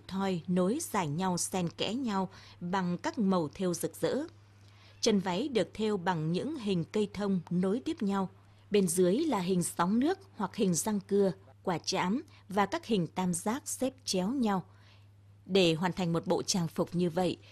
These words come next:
thông thường một người phụ nữ sẽ phải mất một năm để thực hiện tất cả các chi tiết. Do thường bận với công việc đồng áng nên trước khi đến nhà chồng,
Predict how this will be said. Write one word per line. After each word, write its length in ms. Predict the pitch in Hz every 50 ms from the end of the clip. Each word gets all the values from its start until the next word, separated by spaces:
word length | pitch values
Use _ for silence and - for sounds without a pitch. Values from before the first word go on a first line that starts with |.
| - - - -
thông 140 | 294 277
thường 360 | 247 - 214 220 196 185 170 147 - -
một 160 | 190 190 165
người 180 | 196 202 190
phụ 180 | 175 - - 160
nữ 340 | 160 175 180 180 143 262 320
sẽ 260 | - - - - 240
phải 260 | - - - 196 156
mất 360 | 139 151 180 262 - - -
một 260 | 175 180 180 170 - -
năm 280 | - 160 185 202 208 190 - - - -
để 140 | - 190 180
thực 180 | 180 202 180
hiện 180 | - 208 196 - - -
tất 240 | - 320 - - -
cả 200 | 214 175 135 131 -
các 140 | - 226 -
chi 180 | - - 196 175
tiết. 260 | - - 214 254 262 - - - - - - - - - - - - - - - - - - - - - - - - - - - - - - - - - -
Do 200 | - - 277 277
thường 260 | 269 - 254 202 185 175
bận 160 | 196 - 180
với 120 | 175 254
công 220 | - - 294 262 240
việc 240 | 202 202 - -
đồng 200 | 185 185 185 180 -
áng 300 | - 180 175 190 240 302 320 - -
nên 360 | 185 190 202 202 190 185 190
trước 180 | - 277 294
khi 240 | - - 226 202 190
đến 300 | 165 160 180 185 247 302
nhà 140 | 294 233 180
chồng, 360 | 147 - - 185 170 160 143